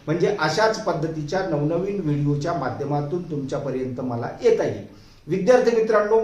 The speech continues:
आपण अभ्यास करता म्हणजेच आपल्याला एखाद्या विषयाचा अभ्यास करत असताना काही अडचणी येणं साहजिक आहे,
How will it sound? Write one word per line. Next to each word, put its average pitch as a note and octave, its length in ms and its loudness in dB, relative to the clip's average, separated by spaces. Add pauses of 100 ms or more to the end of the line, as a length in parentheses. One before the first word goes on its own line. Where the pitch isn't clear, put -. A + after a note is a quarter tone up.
(120)
आपण G3 380 -2
अभ्यास E3 460 0
करता G#3 380 0 (300)
म्हणजेच F3 540 4
आपल्याला F#3 520 2 (180)
एखाद्या E3+ 600 0 (220)
विषयाचा D#3+ 720 -2
अभ्यास D3+ 480 0
करत E3+ 200 -2
असताना D3+ 440 -4 (220)
काही F#3+ 260 0
अडचणी F3+ 580 -2
येणं C#3 220 -2 (440)
साहजिक G3 480 0
आहे, - 280 -8